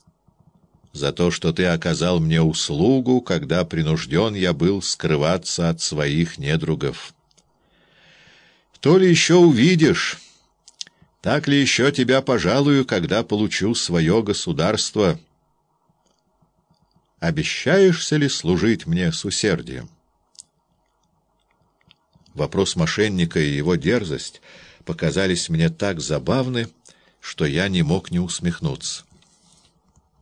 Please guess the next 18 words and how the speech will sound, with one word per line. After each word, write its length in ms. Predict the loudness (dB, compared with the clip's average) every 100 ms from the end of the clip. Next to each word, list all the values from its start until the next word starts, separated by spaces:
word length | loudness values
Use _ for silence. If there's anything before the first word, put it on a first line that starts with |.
| _
"А 100 | -6
чему 280 | -2 0 0
ты 80 | 0
усмехаешься?" — 920 | -2 2 2 2 0 -2 -6 -10 -12 _ _ _ _ _ -20
спросил 540 | -10 -4 -4 -2 0
он 120 | 2
меня, 260 | 2 2 0
нахмурясь. 640 | -2 -4 -4 -6 -8 -14 -18 _ _ _ _ _ _ _
"Или 220 | 2 2
ты 180 | 2 2
не 160 | 4 4
веришь, 520 | 4 4 2 -2 -12 _ _ -16
что 240 | -6 -2
я 160 | 2 2
великий 460 | 4 2 2 0
государь? 580 | 0 -2 -2 0 0 -2 -8 _ _ _ _ _ _ _ _ _
Отвечай 580 | -8 -4 -2 0 2 2
прямо". 560 | 0 0 0 0 -2